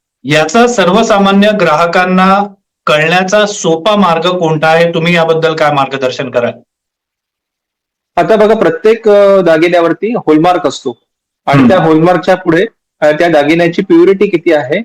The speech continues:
Speaker 2: हे लिहिलेलं असतं. त्यामुळे
Speaker 1: हम्म.
Speaker 2: ग्राहकांनी हॉलमार्क प्रमाणे दागिने खरेदी करावे. त्याच्यावरती
Speaker 1: हम्म.
Speaker 2: एचओआयडी नंबर सुद्धा असतो, म्हणजे त्या नंबरने गव्हर्नमेंटच्या, अ, वेबसाईटवरती त्या दागिन्याची नोंद झालेली असते.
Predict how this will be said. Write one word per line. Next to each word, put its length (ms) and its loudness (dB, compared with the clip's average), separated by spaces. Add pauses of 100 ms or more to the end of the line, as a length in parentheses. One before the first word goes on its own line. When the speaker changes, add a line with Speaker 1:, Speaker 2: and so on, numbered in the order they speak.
(320)
Speaker 2:
हे 100 0
लिहिलेलं 340 4
असतं. 240 -8 (400)
त्यामुळे 240 0
Speaker 1:
हम्म. 140 2
Speaker 2:
ग्राहकांनी 400 0
हॉलमार्क 680 0
प्रमाणे 460 0
दागिने 340 0
खरेदी 280 -2
करावे. 340 -2 (360)
त्याच्यावरती 540 0
Speaker 1:
हम्म. 120 4
Speaker 2:
एचओआयडी 420 0
नंबर 280 0
सुद्धा 360 0
असतो, 340 -6 (260)
म्हणजे 180 2
त्या 260 2
नंबरने 640 0
गव्हर्नमेंटच्या, 760 2 (420)
अ, 60 -6 (760)
वेबसाईटवरती 720 0
त्या 160 -2
दागिन्याची 400 0
नोंद 260 2
झालेली 320 0
असते. 240 -4